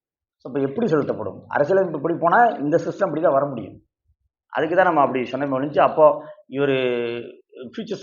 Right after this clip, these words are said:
from God சொன்னதை பார்த்தோம்னா ரொம்ப அழகா சொல்லியிருப்பாரு. அவரோட வீடியோல சில வீடியோக்கள் நான் ரசிச்சு பார்த்தேன். என்னன்னு பார்த்தீங்கன்னா, அவரு சொன்னது வந்து பார்த்தோம்னா,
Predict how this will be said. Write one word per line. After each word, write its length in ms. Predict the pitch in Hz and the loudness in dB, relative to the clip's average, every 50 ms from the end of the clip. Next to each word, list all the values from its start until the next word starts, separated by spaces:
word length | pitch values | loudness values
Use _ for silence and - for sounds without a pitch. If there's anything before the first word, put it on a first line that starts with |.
| 165 147 - - | -8 -8 -6 -4
from 140 | 143 135 131 113 | -4 -4 -2 0
God 240 | 127 139 147 180 165 | 2 2 2 2 0
சொன்னதை 300 | 139 - 135 143 139 135 | -2 -4 -4 -4 -4 -4
பார்த்தோம்னா 540 | 139 135 143 147 156 151 139 113 104 104 101 | -4 -4 -4 -4 -2 0 0 0 -2 -2 -4
ரொம்ப 260 | 117 156 117 175 147 | -4 0 4 6 6
அழகா 240 | 139 170 156 165 156 | 6 6 4 4 0
சொல்லியிருப்பாரு. 400 | 110 110 107 104 104 107 104 107 | -2 -4 -6 -8 -8 -6 -6 -4
அவரோட 220 | 113 117 117 120 117 | -2 -2 -2 -2 -2
வீடியோல 400 | 131 170 185 185 170 151 131 120 | -2 0 2 2 4 2 2 -2
சில 200 | 113 120 131 143 | -4 -6 -6 -6
வீடியோக்கள் 280 | 139 151 160 156 131 131 | -4 -4 -4 -4 -4 -4
நான் 120 | 120 107 | -6 -4
ரசிச்சு 360 | 107 117 113 - 156 143 139 - | -4 -6 -6 -8 -12 -18 -12 -8
பார்த்தேன். 260 | 113 101 - - _ _ | -8 -8 -10 -12 _ _
என்னன்னு 360 | 110 120 156 175 170 156 131 | -12 -8 -6 -4 -4 -2 -4
பார்த்தீங்கன்னா, 300 | 120 127 123 127 151 190 214 - - - - - _ | -4 -4 -4 -4 -4 -4 -4 -6 -14 -20 -20 -20 _
அவரு 480 | - 113 120 127 123 120 120 117 113 107 | -8 -4 -2 -2 0 -2 -2 -2 -4 -4
சொன்னது 280 | - 165 190 196 190 | -4 -2 -2 0 0
வந்து 160 | 165 160 185 185 | 0 0 2 2
பார்த்தோம்னா, 300 | 175 135 139 180 214 | 2 2 2 2 0